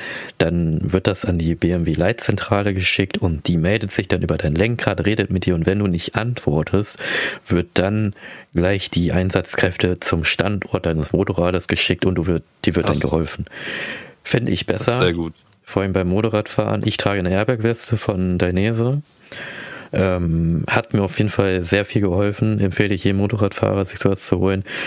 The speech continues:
Speaker 1: Und wenn jetzt gesagt wird, "Du, das ist aber teuer", dann kann ich nur sagen, ja, wie viel ist denn dein Leben wert? Ne, also
Speaker 2: Ja.
Speaker 1: wenn dir dein Leben
Speaker 2: <laughs>
Speaker 1: nur vierhundert Euro, nicht mal vierhundert Euro wert ist,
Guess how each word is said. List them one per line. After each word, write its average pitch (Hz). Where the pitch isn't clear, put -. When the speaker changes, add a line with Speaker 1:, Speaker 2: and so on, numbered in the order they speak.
Speaker 1:
Und 85
wenn 92
jetzt 90
gesagt 92
wird, 98
"Du, 101
das 95
ist 92
aber 98
teuer", 98
dann 92
kann 101
ich 98
nur 92
sagen, 90
ja, 90
wie 90
viel 95
ist -
denn 92
dein 87
Leben 87
wert? 71
Ne, 90
also 82
Speaker 2:
Ja. 90
Speaker 1:
wenn 95
dir 95
dein 113
Leben 107
Speaker 2:
<laughs> 98
Speaker 1:
nur 98
vierhundert 104
Euro, 95
nicht 98
mal 107
vierhundert 110
Euro 104
wert 101
ist, 92